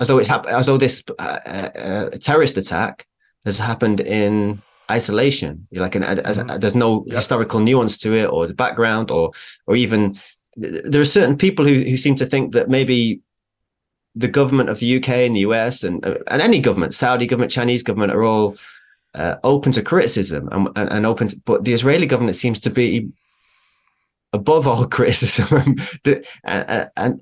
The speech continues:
Speaker 1: and, and beyond question. And, and, and so I, I, I'm just looking at that ch-, career profile or that profile. Um, it poses questions. I don't know the lady. She might be perfectly legitimate, and there, there may, there are other people, no doubt, who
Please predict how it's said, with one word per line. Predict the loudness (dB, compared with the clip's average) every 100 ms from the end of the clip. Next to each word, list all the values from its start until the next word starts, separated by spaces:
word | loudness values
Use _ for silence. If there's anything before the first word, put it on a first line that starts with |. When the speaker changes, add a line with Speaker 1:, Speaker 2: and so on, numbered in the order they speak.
| -4
Speaker 1:
and, | 0 0 2
and | 2 2 2
beyond | 4 4 4
question. | 2 0 0 -2 -6 -4
And, | -2 0
and, | 0 0 2 0 -2 -6
and | -2
so | 2
I, | 2 2 2
I, | 0 -2
I'm | -2 -2
just | 0 2
looking | 0 2 0
at | 0 -2
that | -4 -4
ch-, | -14 -14 -16 -16
career | -2 2 4
profile | 2 -2 -2 -4 -4 0
or | 0
that | 0 0
profile. | 0 2 0 -2
Um, | -2 -2 -2 -6 -18 -6
it | -4
poses | 0 0 0
questions. | 0 0 2 2
I | 2
don't | 2 2
know | 2 2
the |
lady. | 2 0 -2
She | -2
might | -2
be | -2
perfectly | -4 -4 -2 0 0 2
legitimate, | 0 2 2 2 2
and | 0
there, | 0
there | -2 -2
may, | -2 0
there | 0
are | 2 4
other | 2 2
people, | -2 -2 -2
no | -2 -2
doubt, | -2 -4
who | -2 -2